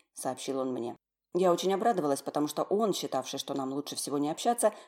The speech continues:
первым нарушил обет молчания. "О чём?" – осторожно, чтобы не спугнуть удачу, спросила я.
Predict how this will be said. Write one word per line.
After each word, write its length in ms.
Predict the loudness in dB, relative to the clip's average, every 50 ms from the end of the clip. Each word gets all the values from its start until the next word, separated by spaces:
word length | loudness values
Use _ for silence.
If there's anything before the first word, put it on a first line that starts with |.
| _ _
первым 380 | 0 2 2 2 2 2 0 2
нарушил 420 | 2 0 0 0 -2 -4 -4 -4
обет 280 | -4 -2 -2 -4 -4 -4
молчания. 640 | -6 -6 -6 -8 -10 -10 -10 -10 -10 -12 -14 -16 -20 _ _ -20 -20 -20 -20 -20 -10 -4
"О 120 | -2 -2
чём?" – 460 | -2 -2 -4 -2 -2 0 -2 -2 -4 -8 _ _ _ _
осторожно, 680 | -10 -10 -8 -6 -4 -2 0 0 0 2 2 2 2 0
чтобы 320 | -4 -8 -4 -4 -2 0 2
не 100 | 0 0
спугнуть 460 | -2 -4 -6 -2 0 0 0 0 0
удачу, 320 | -2 0 -2 -2 -2 -4
спросила 480 | -8 -8 -6 -6 -6 -6 -6 -4 -4 -4
я. 280 | -4 -4 -6 -8 -10